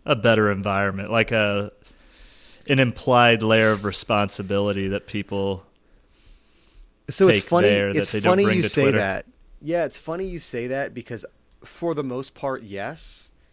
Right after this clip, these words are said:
Speaker 2: And then today on that same guy, I think it's Dan Price. I need to look it up for sure, but he's, he's a pretty good follow on, on LinkedIn, which sounds bizarre to say, like, a good follow on LinkedIn. <laughs> But
Speaker 1: Nah, man, I get it.
Speaker 2: but,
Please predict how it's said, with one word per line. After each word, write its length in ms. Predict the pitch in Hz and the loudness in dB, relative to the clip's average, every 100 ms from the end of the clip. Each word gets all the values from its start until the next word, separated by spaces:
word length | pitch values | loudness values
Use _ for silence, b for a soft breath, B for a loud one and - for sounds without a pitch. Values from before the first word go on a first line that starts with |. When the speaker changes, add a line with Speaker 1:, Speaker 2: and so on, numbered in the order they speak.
| b b b | b b b
Speaker 2:
And 120 | 139 147 | -8 -6
then 160 | 165 | -6
today 680 | 151 143 107 135 135 123 120 - | -6 -8 -2 0 2 2 0 -2
on 220 | 120 120 | -4 -4
that 180 | 117 - | -4 -6
same 320 | - 120 117 | -4 -4 -2
guy, 140 | 113 110 | -2 -2
I 40 | |
think 180 | 107 175 | -2 -4
it's 160 | 175 - | -6 -2
Dan 260 | 123 110 | 0 0
Price. 460 | - - - 101 - | -4 -4 -4 -6 -6
I 60 | |
need 100 | 127 | -4
to 80 | 131 | -2
look 180 | 110 101 | -4 -4
it 60 | 101 | -6
up 160 | 90 | -6
for 140 | - 95 | -10 -10
sure, 240 | - 92 | -6 -6
but 100 | 92 | -4
he's, 160 | 151 170 | -6 -4
he's 160 | 196 | -2
a 60 | 185 | 0
pretty 240 | - 156 | 2 2
good 160 | 131 120 | 2 -2
follow 500 | - 110 107 98 95 - B B B B B B B B - | 0 -2 0 -4 -6 -12 B B B B B B B B -4
on, 220 | 113 95 | -4 -4
on 180 | 113 107 | -6 -4
LinkedIn, 280 | 113 104 101 | -4 -4 -4
which 160 | - | -2
sounds 280 | - 120 104 | 0 0 -2
bizarre 340 | - 104 104 98 | -6 -2 0 0
to 60 | |
say, 200 | - 107 | -2 -4
like, 140 | 98 95 | -4 -6
a 60 | |
good 160 | 90 92 | -10 -10
follow 360 | - 98 95 90 | -4 -2 -2 -4
on 140 | 92 | -6
LinkedIn. 400 | 92 92 113 104 B | -8 -6 -6 -6 B
<laughs> 60 | B B B B B B - - | B B B B B B -20 0
But 220 | 139 131 | 2 2
Speaker 1:
Nah, 160 | 107 | 0
man, 220 | 110 92 98 | -6 -6 -8
I 80 | |
get 160 | 110 117 | -4 -4
it. 120 | 113 - | -6 -4
Speaker 2:
but, 200 | 147 | -4